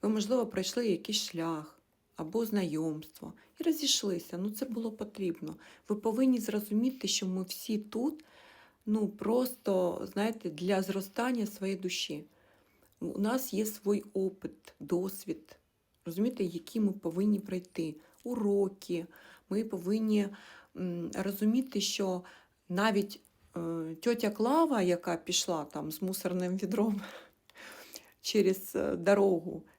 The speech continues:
це теж, е, якщо ви по-, по-, побачили цю людину, це теж є, е, проекція вашого життя. Це так повинно було бути. Вона повинна була пройти, ви її побачите.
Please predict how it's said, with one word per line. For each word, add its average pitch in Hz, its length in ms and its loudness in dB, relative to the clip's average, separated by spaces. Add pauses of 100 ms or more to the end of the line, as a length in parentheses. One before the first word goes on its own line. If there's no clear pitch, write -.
це 226 160 4
теж, 254 400 8
е, 190 240 0
якщо 202 420 2
ви 202 100 6
по-, 196 200 0
по-, - 160 -10
побачили 214 800 4
цю 214 180 0
людину, 180 420 2
це 202 220 2
теж 220 460 4
є, 202 400 2 (380)
е, 175 100 0
проекція 202 640 4
вашого 175 520 0
життя. 175 480 -6 (120)
Це 226 160 2
так 233 220 0
повинно 226 460 2
було 175 460 -2
бути. - 380 -10 (240)
Вона 196 440 4
повинна 214 480 4
була 190 240 2
пройти, 190 440 0
ви 208 120 6
її 185 240 2
побачите. - 800 -6